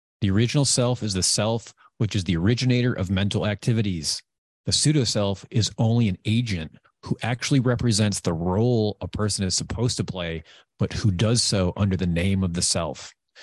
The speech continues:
It is true that a person can play many roles and subjectively be convinced that he is he in each role.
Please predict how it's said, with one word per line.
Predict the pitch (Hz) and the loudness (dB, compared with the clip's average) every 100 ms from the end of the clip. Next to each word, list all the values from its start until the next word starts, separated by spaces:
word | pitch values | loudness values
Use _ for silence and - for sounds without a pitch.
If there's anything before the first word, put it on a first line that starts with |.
| - - _ - | -20 -20 _ -4
It | 95 | 0
is | 92 | 0
true | - - 131 143 131 | 0 0 4 4 4
that | 110 | 2
a | 98 | -2
person | - 123 - 110 | -4 -4 -4 -4
can | - 98 | -2 -2
play | 87 101 101 | -2 -4 -2
many | 92 107 131 | 0 2 4
roles | 113 107 104 104 | 4 2 2 -2
and | - 85 | -4 -6
subjectively | 90 82 95 - 107 113 | -4 0 0 2 2 2
be | 95 92 | 2 0
convinced | 87 82 104 101 | -2 0 0 0
that | - - | -4 -4
he | - 123 117 | 2 2 4
is | 104 98 85 | 2 0 -2
he | - - 143 170 101 95 - | -4 -2 2 4 4 0 -2
in | 101 92 | -4 -2
each | 98 87 | -2 -2
role. | 107 113 87 | -2 -2 -2